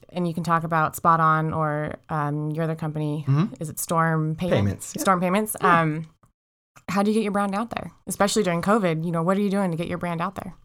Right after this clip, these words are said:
Speaker 2: Yeah, so, like, there's, there's a few different things that you can do, right? And I'll touch on both of them.
Speaker 1: Sure.
Speaker 2: So, like,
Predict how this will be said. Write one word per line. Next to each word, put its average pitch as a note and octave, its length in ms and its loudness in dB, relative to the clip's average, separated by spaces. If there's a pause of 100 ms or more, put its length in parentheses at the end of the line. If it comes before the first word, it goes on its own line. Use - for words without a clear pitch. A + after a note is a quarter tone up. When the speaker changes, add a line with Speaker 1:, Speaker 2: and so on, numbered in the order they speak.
(100)
Speaker 2:
Yeah, G#2+ 380 0
so, G2 300 0
like, F#2+ 200 0
there's, A2 240 2 (140)
there's C3+ 140 0
a E3 60 2
few D#3 220 0
different B2+ 280 2
things G#2+ 240 4
that G2+ 80 2
you G2 140 4
can F#2 180 2
do, F2 160 2
right? F2 220 2
And F#2 160 -2
I'll A#2 160 2
touch C3+ 220 0
on G2+ 140 2
both A2+ 220 -4
of G#2+ 80 -10
them. A#2 160 -12
Speaker 1:
Sure. B3 180 -8 (280)
Speaker 2:
So, G#2+ 240 2
like, G2+ 260 0